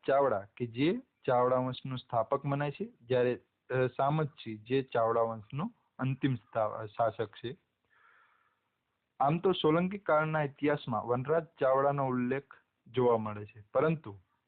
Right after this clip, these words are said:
વનરાજ ચાવડાના પિતા વિશેનો ઉલ્લેખ લાંબા સમય બાદ હાથમાં આવ્યો છે. જે મુજબ પાટણ પાસે આવેલ પંચાસરમાં વનરાજ ચાવડાના પિતા જય શિખરી ચાવડાનું રાજ્ય હતું. જૈન સાહિત્યમાં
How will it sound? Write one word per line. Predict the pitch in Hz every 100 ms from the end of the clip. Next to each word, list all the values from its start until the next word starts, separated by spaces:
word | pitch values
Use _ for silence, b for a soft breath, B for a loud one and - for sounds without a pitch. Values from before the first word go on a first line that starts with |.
| 120
વનરાજ | 123 143 160
ચાવડાના | - 143 143 151 143
પિતા | 135 131 -
વિશેનો | 151 143 - 139 139 139 131 127 - -
ઉલ્લેખ | 127 139 113 -
લાંબા | 113 120 143 147
સમય | 143 147 143
બાદ | 139 120 110
હાથમાં | 110 - 120
આવ્યો | 107 104 104
છે. | - - _ _ _ b b b b b b b _
જે | 127
મુજબ | 160 170 190 185
પાટણ | - 139 143 180 190
પાસે | - 135 131 143
આવેલ | 127 127 104 - _ _ -
પંચાસરમાં | 135 139 139 160 156 151 156 123
વનરાજ | 123 131 151
ચાવડાના | 151 - 135 135 139 131
પિતા | - 123 - 139
જય | 156 117 131 147
શિખરી | - 135 - 147
ચાવડાનું | 151 127 117 117 123 160 214 _ 131
રાજ્ય | 117 110 110 113
હતું. | 104 - 104 _ _ _ _ _ _ _ _ _ _ _ _ - b b b b b
જૈન | 123 160 190
સાહિત્યમાં | 190 156 156 185 180 147 120 180